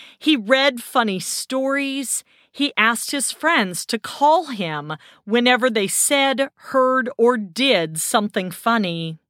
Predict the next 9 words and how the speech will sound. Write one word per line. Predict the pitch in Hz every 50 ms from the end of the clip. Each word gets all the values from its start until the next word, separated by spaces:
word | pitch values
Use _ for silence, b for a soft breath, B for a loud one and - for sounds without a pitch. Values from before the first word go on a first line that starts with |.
| _ _ _ B B B B B B B B B B
His | - 285 311 233 - -
pain | - - 233 247 285 285 285 294 294 277
was | 247 220 190 165
so | - - - - - 262 254 262 233
great, | 196 - 190 190 196 180 170 151 135 - - - - - _
he | - - 226
could | 202 - - 247 240 208 180
not | 180 190 180 180 - -
sleep. | - - - - - 180 180 185 175 160 - - _ -